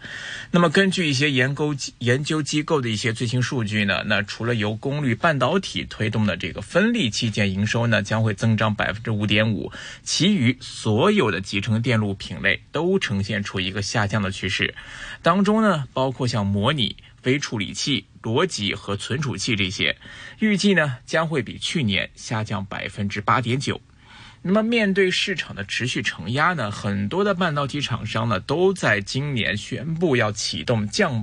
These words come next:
本增效的一个措施。所以这个降本之下，那么这个裁员则成了大家很多企业心照不宣的一个默契。我们看到呢，在十二月一号，芯片巨头博通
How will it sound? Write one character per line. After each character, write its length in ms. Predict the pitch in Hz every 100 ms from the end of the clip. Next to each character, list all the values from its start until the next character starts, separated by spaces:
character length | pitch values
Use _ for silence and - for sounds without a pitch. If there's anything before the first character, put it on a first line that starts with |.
| -
本 200 | - 104
增 240 | - 170
效 280 | 190 - 240
的 100 | 120
一 20 |
个 120 | 87 113
措 200 | - 92
施。 300 | - 92 - - - - -
所 220 | - 240
以 80 | 226
这 100 | 208
个 80 | 214
降 380 | - 254 180
本 240 | 117 110 104
之 160 | 139
下， 380 | 160 180 120 104
那 60 | 113
么 120 | 120
这 160 | 120 123
个 120 | 113
裁 340 | 98 - 117
员 340 | 190 127 127 170
则 180 | - 104
成 240 | 104 - 98
了 100 | 98
大 180 | - 104
家 240 | 107 95
很 400 | - - 98 90
多 240 | - 156 196
企 280 | - -
业 160 | 92 95
心 380 | - - 127 131
照 220 | 131 95
不 200 | 92 107
宣 240 | 95 - 107
的 60 |
一 60 | 98
个 100 | 104
默 160 | 113 98
契。 260 | - - - - - - - - - -
我 60 | 170
们 120 | 190
看 180 | 185 214
到 160 | 190
呢， 160 | 170 160
在 220 | 147 170
十 160 | 147 165
二 80 | 165
月 120 | 131
一 140 | 117
号， 260 | 151 147 -
芯 240 | - 151 160
片 180 | 156 131
巨 220 | 120 113
头 180 | 113 127
博 300 | - 110 165
通 300 | - 240